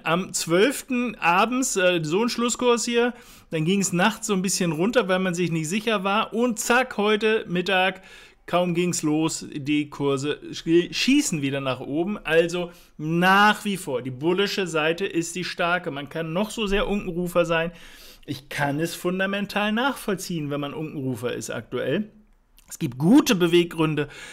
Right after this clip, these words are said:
vorsichtig zu sein. Aber die Marktteilnehmer sind es nicht. Und so lange muss man diese Bewegung eben mitlaufen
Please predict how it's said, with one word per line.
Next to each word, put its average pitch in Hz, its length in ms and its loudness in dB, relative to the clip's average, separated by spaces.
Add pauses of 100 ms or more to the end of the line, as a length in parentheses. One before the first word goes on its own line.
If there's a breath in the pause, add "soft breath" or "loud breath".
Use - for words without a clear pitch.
(100)
vorsichtig 180 800 0
zu 127 160 -6
sein. 120 380 -6 (840)
Aber 330 80 -4
die 339 80 -2
Marktteilnehmer 285 560 2
sind 277 220 2
es - 160 -2
nicht. - 260 -12
Und 165 120 0
so 165 180 4
lange 208 300 0
muss 180 300 0
man 190 260 -2
diese 175 500 -2 (280 loud breath)
Bewegung 143 640 0
eben 135 380 -4
mitlaufen 135 800 0